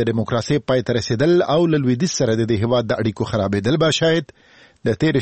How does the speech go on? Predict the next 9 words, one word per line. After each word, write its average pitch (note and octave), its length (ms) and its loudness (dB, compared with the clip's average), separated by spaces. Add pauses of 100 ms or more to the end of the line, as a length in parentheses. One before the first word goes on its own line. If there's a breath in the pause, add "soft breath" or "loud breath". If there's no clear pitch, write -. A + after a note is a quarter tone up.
شنبې E3+ 360 2
شپې A#2 180 0 (100)
د G2+ 120 -4
کودتا A2 380 0 (160)
د G#2+ 40 0 (100)
هڅې A2 220 -2 (440)
لومړنۍ B2 340 2 (100)
قرباني G2 380 0
وي. G#2 140 -2